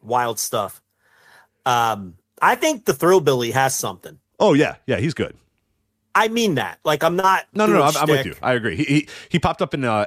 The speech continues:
Speaker 2: A A W, uh, pretty recently and got over immediately, uh, uh, there. And, yeah, he's always gotten over these N W A things. He's, he's a dude. He's a dude for sure.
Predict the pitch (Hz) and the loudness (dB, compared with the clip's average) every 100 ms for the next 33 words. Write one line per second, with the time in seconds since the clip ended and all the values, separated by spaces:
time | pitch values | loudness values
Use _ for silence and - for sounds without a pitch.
0 | - 143 127 131 113 90 85 82 73 - | -2 -2 0 0 0 -4 -4 -6 -8 -4
1 | 80 - 113 87 90 - 80 82 90 85 | -4 0 0 0 0 -2 -2 0 0 0
2 | 80 82 90 98 101 85 76 69 - _ | -2 -4 -4 -2 0 -2 -2 -4 -8 _
3 | _ _ - 78 73 71 73 78 85 80 | _ _ -4 -2 0 -2 -2 0 0 0
4 | 78 - 82 82 82 98 139 143 135 120 | -2 -2 -4 -2 -2 0 0 0 -2 -2
5 | 110 104 95 101 95 92 87 - 87 139 | -4 -6 -6 -8 -6 -6 -4 -4 -2 -2
6 | 151 131 127 90 73 - 110 104 85 76 | 0 -2 -2 -2 -6 -4 -2 0 -2 -6
7 | 73 - - | -10 -10 -12